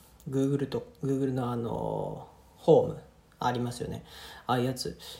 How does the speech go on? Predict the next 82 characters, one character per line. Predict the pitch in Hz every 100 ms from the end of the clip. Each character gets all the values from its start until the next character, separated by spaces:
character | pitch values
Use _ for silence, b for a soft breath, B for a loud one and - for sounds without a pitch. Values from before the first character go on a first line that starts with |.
| B
で、 | 117
あ |
あ | 208
い |
う |
や | 403
つ | 427 -
は | 147 135
音 | 151 202 277
質 | 285 -
的 | 339 294 302
に | 285
は | 185
ね、 | 139 131
多 | 131
分 | 131
僕 | 123 127 175
も | 175 170 170 - -
あ | 147
の | 165
Amazon | 190 175 135
の | 127
や |
つ | 117
は | 110
持 | 120
っ |
て | 123 -
る | 107
ん | 107
で |
す | -
け | 127
ど、 |
そ | 120 185 185
こ | - 262
ま | 240
で |
音 | 156 151
質 | 151 -
は | 147
良 | 156
く | 156 127
な | 131
い | 131
ん | 110
で |
す | 107 -
け | 135
ど、 | 151 143 127
や |
っ | 120
ぱ | 131
り |
話 | 135 139 -
し | -
か | 165
け | -
て、 | - - - - B B B B
ま | - 139
あ、 | 113
そ | 123
の | 120 107 117 - -
歌 | 143
手 | - 151
名 | 127 110
と | - -
か | - 92 87 - -
曲 | 143 127 139
名 | 135
言 | 135 131
う |
と | 120
か | -
け | 127 110
て | -
く | -
れ | -
た | - 92
り | -
と | -
か、 | - - 123 233